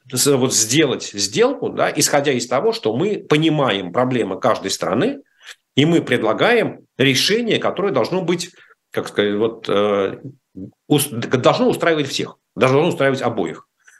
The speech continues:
Да? И, соответственно, дальше Китай, в моём понимании, выдвигает ту последовательность шагов, э, которая, ну,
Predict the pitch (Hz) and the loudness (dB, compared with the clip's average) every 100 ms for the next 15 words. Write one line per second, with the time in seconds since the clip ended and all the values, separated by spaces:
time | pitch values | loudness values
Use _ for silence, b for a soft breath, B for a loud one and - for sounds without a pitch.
0 | - 185 220 - 160 165 175 254 247 185 | 4 4 4 0 0 2 0 0 0 2
1 | 202 262 - 170 156 196 226 156 151 160 | 2 0 -2 -6 -2 0 0 0 0 0
2 | 147 135 135 185 175 120 120 117 151 151 | -2 -2 -2 -2 -2 -2 -2 0 2 0
3 | - 160 143 131 139 143 113 110 113 107 | -2 -4 -2 0 2 2 0 -2 -2 0
4 | - 120 190 240 - b b b - 123 | 0 2 2 0 -4 b b b -2 2
5 | 120 120 107 151 208 185 139 113 98 101 | 2 0 0 0 2 2 2 0 -2 -4
6 | 135 120 - | -2 -4 -6